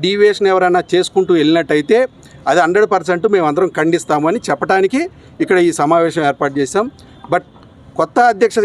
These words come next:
ఎన్నిక అనేది ఆగస్టు నెలలో ఏర్పాటు చేద్దామని పెద్దలందరూ నిర్ణయించడం జరిగింది. But whatever ఏది జరిగినా ఇది ఫ్యామిలీ మ్యాటర్. ఈ ఫ్యామిలీ మ్యాటర్లో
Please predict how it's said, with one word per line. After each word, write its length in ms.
ఎన్నిక 180
అనేది 240
ఆగస్టు 300
నెలలో 220
ఏర్పాటు 320
చేద్దామని 440
పెద్దలందరూ 460
నిర్ణయించడం 500
జరిగింది. 300
But 120
whatever 320
ఏది 180
జరిగినా 280
ఇది 100
ఫ్యామిలీ 380
మ్యాటర్. 280
ఈ 40
ఫ్యామిలీ 380
మ్యాటర్లో 420